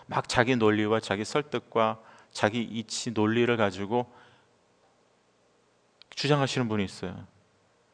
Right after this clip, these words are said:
근데 어떤 분은 어떤 신앙에 대한 문제점을 알고 싶어서 긍정적인 마인드를 가지고 어떤 신앙의 문제를 알기를 원하는 그런 마음으로 질문하거나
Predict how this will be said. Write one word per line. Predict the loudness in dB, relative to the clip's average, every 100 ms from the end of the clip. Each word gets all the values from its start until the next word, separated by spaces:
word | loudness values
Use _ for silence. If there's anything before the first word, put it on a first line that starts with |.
| _ _ _ -18 -4
근데 | 8 10
어떤 | 10 8 8
분은 | 6 4 0 0
어떤 | 0 6 6 6
신앙에 | 4 6 6 6
대한 | 6 6 4 -2 -8
문제점을 | -4 -2 0 -2 -2 0
알고 | 4 4 2 -2
싶어서 | -4 -6 -4 -2 -4 -8 -20 -18 -6
긍정적인 | -2 0 0 0 0 2 0 2
마인드를 | 0 0 -2 -4 -2
가지고 | -4 -6 -8 -8 -10 _ _ _ _ _ -4
어떤 | 0
신앙의 | 0 2 2 2
문제를 | -2 -4 -2 -2 -4 -14 _ _ _ _
알기를 | 0 2 4 4
원하는 | 4 4 2 0 -6 -10 -18 _ _ _ _
그런 | 2 4
마음으로 | 4 2 2 -2 -6 -8 _ _ _ _ _ _ _ _ _ _ -10
질문하거나 | -4 0 2 2 2 0 0